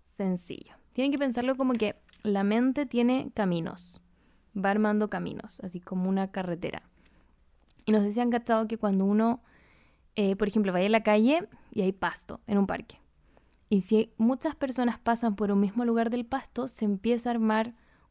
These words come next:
un camino. Como que porque empiezan a romper el pasto porque están pasando muchas personas por ahí. Lo mismo pasa en la mente. Si uno piensa constantemente algo malo, por ejemplo,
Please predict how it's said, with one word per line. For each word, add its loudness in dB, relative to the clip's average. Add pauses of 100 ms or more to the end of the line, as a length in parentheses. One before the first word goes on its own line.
un 2
camino. -2 (540)
Como -2
que 0
porque -2
empiezan 2
a 4
romper 2
el 2
pasto -2
porque -6
están -2
pasando 2
muchas 0
personas -6
por -2
ahí. -4 (440)
Lo 6
mismo 8
pasa 2
en 4
la 4
mente. -4 (360)
Si 0
uno 4
piensa 2
constantemente 2
algo 2
malo, 4
por -2
ejemplo, -2